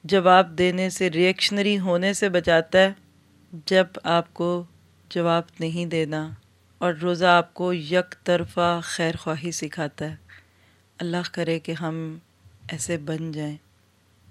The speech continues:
ہمارے ہاں عموماً روزے کا تصور آتے ہی آرام کرنے کا تصور آتا ہے۔ اب روزے آ رہے ہیں، اب آرام کرنا ہے۔ روزے آ رہے ہیں، چھٹیاں مل جائیں۔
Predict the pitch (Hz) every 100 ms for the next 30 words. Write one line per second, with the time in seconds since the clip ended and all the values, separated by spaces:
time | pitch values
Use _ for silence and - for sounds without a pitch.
0 | - 202 214 247 247 240 214 208 208 202
1 | 185 170 196 202 196 185 185 170 185 175
2 | 170 185 185 185 _ _ _ - 180 170
3 | 165 165 170 151 160 156 156 147 151 139
4 | 147 143 143 170 160 170 180 175 214 214
5 | 208 208 226 233 _ _ _ _ - 180
6 | 170 165 160 165 160 156 143 147 151 -
7 | - - _ _ 190 208 196 233 233 226
8 | 226 233 226 - 185 175 180 175 170 156
9 | 156 160